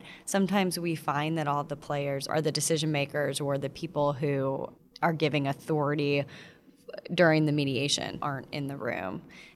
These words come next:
And so quite frankly, since nobody has to be in a room on a virtual mediation, I think that roadblock is overcome more easily, or you have much less of an excuse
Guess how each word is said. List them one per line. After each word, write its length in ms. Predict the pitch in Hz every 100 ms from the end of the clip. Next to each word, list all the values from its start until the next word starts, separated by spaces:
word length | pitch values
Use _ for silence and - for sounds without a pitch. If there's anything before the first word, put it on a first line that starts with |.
| -
And 240 | 170 165
so 120 | 190
quite 240 | 185 208 208
frankly, 500 | 190 180 175 165 -
since 380 | - 175 160 -
nobody 420 | 170 190 185 151
has 260 | 160 139 -
to 100 | 160
be 340 | 147 147 151 -
in 100 | 165
a 80 | 160
room 300 | 147 143 147
on 120 | 143
a 60 | 143
virtual 380 | 147 143 147 147
mediation, 720 | 147 147 147 143 147 147 139 - - -
I 60 | -
think 300 | 208 196 175
that 360 | 165 160 156 - - 160
roadblock 800 | 160 156 156 160 160 - - - -
is 400 | 170 160 147 - -
overcome 640 | 185 160 151 - - 214 190
more 240 | 170 165
easily, 440 | 170 160 151 156 156
or 180 | 320 330
you 160 | 254 185
have 240 | 180 175
much 300 | 160 151 -
less 320 | 147 131 135
of 100 | 151
an 140 | 139 127
excuse 840 | 98 - - 170 135 123 139 -